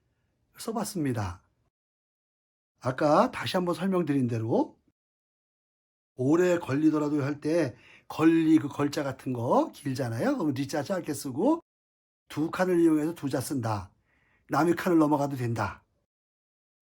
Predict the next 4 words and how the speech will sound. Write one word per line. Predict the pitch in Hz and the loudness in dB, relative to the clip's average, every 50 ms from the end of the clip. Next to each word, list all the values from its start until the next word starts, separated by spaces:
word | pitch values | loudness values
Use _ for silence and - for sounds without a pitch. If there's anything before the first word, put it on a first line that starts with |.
| _ _ | _ _
다만 | - - - 170 185 165 156 180 240 320 349 - - _ _ _ _ _ _ _ _ _ _ _ _ _ _ _ _ _ _ _ _ _ - | -8 -2 0 2 4 4 6 6 8 6 6 4 0 _ _ _ _ _ _ _ _ _ _ _ _ _ _ _ _ _ _ _ _ _ -6
이 | - 147 165 180 185 190 - - _ _ _ _ _ _ _ _ _ _ _ _ - | -2 0 2 2 2 0 -2 -6 _ _ _ _ _ _ _ _ _ _ _ _ -14
아래 | - 95 98 120 143 180 208 202 165 | -10 -6 -2 -2 2 4 4 6 6
위쪽하고 | 160 156 - - 180 160 151 147 170 226 277 320 - | 4 0 0 0 0 0 2 2 0 0 0 0 -4